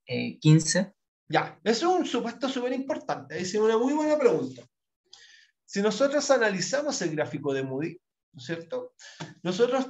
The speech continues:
Speaker 2: podemos observar, si nos paramos en una curva de aspereza relativa determinada, podemos observar que a medida que sube el número de Reynolds, después de la zona de flujo turbulento completamente desarrollado,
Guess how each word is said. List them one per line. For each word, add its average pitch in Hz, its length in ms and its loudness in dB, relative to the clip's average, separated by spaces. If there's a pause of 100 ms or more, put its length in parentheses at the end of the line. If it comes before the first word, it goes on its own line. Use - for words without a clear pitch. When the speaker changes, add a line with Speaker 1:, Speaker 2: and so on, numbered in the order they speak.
Speaker 2:
podemos 202 400 0
observar, 180 420 2
si 202 160 -6
nos 165 180 -4
paramos 190 420 0
en 208 100 -2
una 190 260 -4
curva 170 320 0
de 156 80 0
aspereza 151 500 -6
relativa 143 480 -2
determinada, 165 680 -2 (320)
podemos 208 280 0
observar 220 600 0
que 202 300 0
a 170 120 0
medida 175 460 -2
que 180 80 -12
sube 214 300 -2
el 233 80 -4
número 247 320 4
de 294 140 6
Reynolds, 233 540 0 (260)
después 165 400 2
de 285 80 4
la 277 140 4
zona 254 400 2
de 196 440 -2
flujo 214 360 0
turbulento 196 540 0
completamente 190 640 -2
desarrollado, 208 600 2